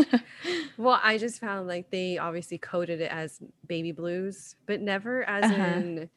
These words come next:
Speaker 1: it never went deeper than that, you know?
Speaker 2: Mm.
Speaker 1: And they said, "Well," because I remember when I,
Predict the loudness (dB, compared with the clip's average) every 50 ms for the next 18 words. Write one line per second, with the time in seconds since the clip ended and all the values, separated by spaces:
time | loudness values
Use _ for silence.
0 | _ _ _ _ _ _ -2 0 0 2 2 2 0 0 0 -2 -2 -4 -4 -4
1 | -4 -4 -4 -4 -4 -6 -6 -6 -8 -8 -8 -8 -8 -10 -12 _ _ _ _ _
2 | _ _ _ _ _ _ _ -2 4 6 6 8 8 8 6 6 6 4 4 4
3 | 4 4 2 2 0 -2 -4 -6 -8 -6 -6 -6 -4 -4 -6 -4 -4 -4 -2 -4
4 | -4 -6 -6 -6 -4 -4 -2 -4 -2 -4 -2 -2 -2 -2 -2 -2 -2 -2 -4 -6